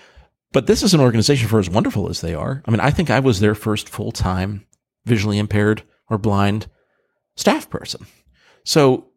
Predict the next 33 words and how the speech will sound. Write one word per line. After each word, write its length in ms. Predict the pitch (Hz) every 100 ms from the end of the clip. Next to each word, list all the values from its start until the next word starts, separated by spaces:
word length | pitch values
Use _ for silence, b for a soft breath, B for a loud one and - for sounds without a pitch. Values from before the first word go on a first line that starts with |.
| -
again, 640 | 139 107 170 123 80 120 -
from 320 | - 139 120
an 120 | 117
environment 680 | 110 107 120 165 208 110 101
where, 460 | 95 110 101 101 -
now, 160 | 262 151
A 220 | - 110
F 160 | 107 -
B 160 | 110 107
or 60 |
none 220 | 92 110
of 60 | 143
the 60 | 80
blindness 380 | 80 85 85
organizations, 640 | 85 78 90 - 78 76 -
from 200 | - 87
what 120 | 80
I 80 | 101
can 120 | 87
tell, 200 | 82 82
do 200 | 87 90
it 140 | 71
picture 300 | - - -
perfectly. 580 | - 85 - - - 147 - b b b b b b b
But 100 | 123
to 80 | 135
go 220 | 147 180
from 160 | 185 151
an 60 |
environment 500 | 117 104 113 113 107
that 120 | 104
is 360 | 98 - - - _ _ _ _
arguably 800 | 92 101 98 104 92 92 110 147